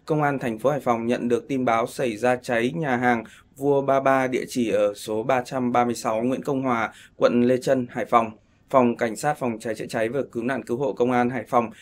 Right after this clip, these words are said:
đã khẩn trương điều động lực lượng và phương tiện của đội khu vực một và bốn, đội Cảnh sát Phòng cháy chữa cháy và Cứu nạn Cứu hộ Công an quận Lê Chân phối hợp triển khai lực lượng chữa cháy.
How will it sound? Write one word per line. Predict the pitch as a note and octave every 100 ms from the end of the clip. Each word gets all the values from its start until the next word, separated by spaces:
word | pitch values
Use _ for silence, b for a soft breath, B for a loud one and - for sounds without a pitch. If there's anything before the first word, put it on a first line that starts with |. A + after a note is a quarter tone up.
| B -
đã | B2+
khẩn | D#3+ A#2+
trương | C3+ C3+ B2+
điều | A#2+ A2+
động | A2+ A2+
lực | A#2
lượng | B2 A2
và | A2 A2+
phương | B2+ C3
tiện | C#3+ - E2
của | B2 A2+ G#2
đội | A#2 G2+ A2+
khu | - C3+
vực | B2+ A#2+
một | B2 A#2 A2
và | B2 A#2
bốn, | A#2 B2 - B B
đội | - B2
Cảnh | B2+ A2
sát | D#3 E3
Phòng | C3+ A2+
cháy | A#2
chữa | A2+ -
cháy | A#2+ A2
và | B2+ B2+ A2 -
Cứu | A2+
nạn | A#2+ C#3+ A2+
Cứu | B2
hộ | C#3+ D3 B B -
Công | C3+
an | B2+ A#2+ A#2
quận | B2 A2 A2+
Lê | A#2+ A#2+
Chân | C3+ A#2+ A2+
phối | - A#2+
hợp | D3+ C3+ B B
triển | - A#2+
khai | G#2+ D3 C3+
lực | B2
lượng | B2 F#2 A2+
chữa | -
cháy. | - A2+ B2